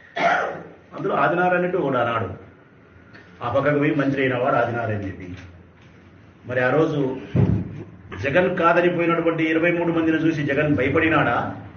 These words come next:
రెండు వేల పంతొమ్మిదిలో ఇరవై మూడు మందిలో గొట్టిపాటి రవికుమార్ తప్ప ఎవరైనా గెలిచినారా? ఇరవై రెండు మంది ఓడిపోయినారు మీరు. అంటే కారణం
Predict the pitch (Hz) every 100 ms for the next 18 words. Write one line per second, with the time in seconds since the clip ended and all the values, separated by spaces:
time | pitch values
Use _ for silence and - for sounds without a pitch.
0 | - - - - 208 220 220 196 196 208
1 | 214 220 202 196 202 196 196 196 196 165
2 | 175 175 185 180 170 175 185 175 170 170
3 | 202 170 185 190 139 135 143 131 110 107
4 | - - - - - - - - - 117
5 | 160 180 175 175 170 165 160 156 147 127
6 | 117 98 - - - - - _ - -
7 | - - - - - - - - - 104
8 | 131 139 147 170 247 -